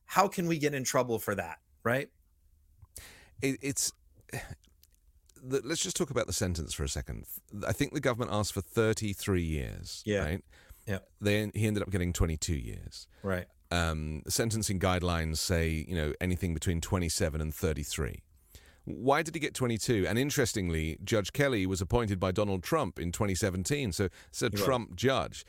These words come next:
Speaker 2: Did that have anything to do with it? Or is twenty-two kind of maxing out considering he wasn't even there that day?
Speaker 1: Almost, almost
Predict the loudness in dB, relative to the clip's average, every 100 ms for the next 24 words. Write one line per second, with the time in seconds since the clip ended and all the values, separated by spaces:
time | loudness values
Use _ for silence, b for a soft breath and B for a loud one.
0 | b b 0 2 2 0 0 0 0 0
1 | 0 2 2 0 2 2 0 0 0 0
2 | 0 -2 0 -2 0 0 -2 -2 -2 -2
3 | -2 -4 -4 0 0 0 0 0 -2 -2
4 | 0 2 2 0 -8 -10 -12 -12 -16 _
5 | _ 2 2 4 4 2 0 -2 0 2
6 | 4 2